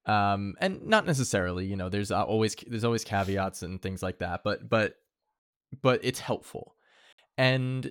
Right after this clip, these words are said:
there are programs that do this already. There, there are programs out there where that, that will help you to call an entire,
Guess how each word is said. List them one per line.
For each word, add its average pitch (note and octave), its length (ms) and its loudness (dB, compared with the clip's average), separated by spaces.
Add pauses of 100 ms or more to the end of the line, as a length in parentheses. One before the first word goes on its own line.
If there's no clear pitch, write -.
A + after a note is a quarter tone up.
(120)
there D#3+ 180 4
are F#3 80 6
programs F3 460 2
that C#3 60 4
do F#3 120 0
this F3+ 180 0
already. - 360 -4 (360)
There, B2+ 220 4
there C3+ 140 6
are C#3+ 80 4
programs D3+ 480 2
out C#3 180 6
there G#2+ 200 4
where G#2+ 440 2
that, A2 200 2 (140)
that A2 140 4
will G#2+ 120 0
help B2 320 0
you B2 240 4
to G#2 300 -4
call A#2 360 0
an A2 80 0
entire, A2 720 2